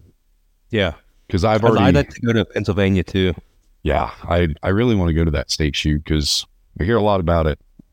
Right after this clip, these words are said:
Speaker 2: A lot of good shooters go there. And from, from my experience, you know, it's, it's hard being out west,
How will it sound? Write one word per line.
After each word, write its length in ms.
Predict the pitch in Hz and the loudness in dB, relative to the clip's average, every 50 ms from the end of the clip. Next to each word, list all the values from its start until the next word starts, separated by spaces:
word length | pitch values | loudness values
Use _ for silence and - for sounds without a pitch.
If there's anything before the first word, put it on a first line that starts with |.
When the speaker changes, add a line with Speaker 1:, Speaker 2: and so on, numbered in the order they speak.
| - | -6
Speaker 2:
A 40 | - | -4
lot 300 | 78 73 78 73 80 85 | -2 -2 0 0 0 0
of 60 | 95 | 0
good 160 | 82 87 78 - | 0 -2 -2 -2
shooters 380 | - - 90 76 78 78 - | -2 -2 0 0 0 -2 -2
go 180 | - 78 73 67 | -2 -2 -2 0
there. 300 | 69 73 76 80 76 - _ _ _ _ _ _ _ _ _ _ _ _ _ _ _ _ _ _ _ _ - | 0 -2 -2 -2 -4 -6 _ _ _ _ _ _ _ _ _ _ _ _ _ _ _ _ _ _ _ _ -4
And 380 | 76 76 76 67 67 76 73 | -2 -2 0 0 0 -2 -2
from, 320 | - - 104 92 90 85 - _ _ - _ _ _ _ _ - - | -4 -2 -2 0 0 0 -2 _ _ -20 _ _ _ _ _ -16 -8
from 180 | - - 95 | -4 -2 0
my 200 | 90 87 92 95 | 0 2 2 0
experience, 840 | 87 - - - - - 90 87 90 85 80 78 71 - - - 85 | 0 -2 -4 -6 -2 0 2 2 2 2 2 0 0 -2 -4 -2 0
you 80 | 82 | 0
know, 240 | 80 80 76 76 67 - _ - - _ _ _ _ _ _ _ _ _ _ _ _ _ _ _ _ _ _ _ _ _ _ _ _ _ _ _ _ | 0 0 0 -2 -4 -6 _ -18 -20 _ _ _ _ _ _ _ _ _ _ _ _ _ _ _ _ _ _ _ _ _ _ _ _ _ _ _ _
it's, 200 | - 131 107 - | -2 -2 -2 0
it's 160 | - 135 107 - | 0 -2 -2 -2
hard 280 | - 127 127 123 131 | 0 0 0 0 0
being 220 | 113 120 120 117 117 | 2 2 2 2 2
out 200 | 107 87 69 78 | 2 0 0 0
west, 480 | 80 73 69 67 - - - - - | 0 0 0 -2 -4 -8 -10 -12 -16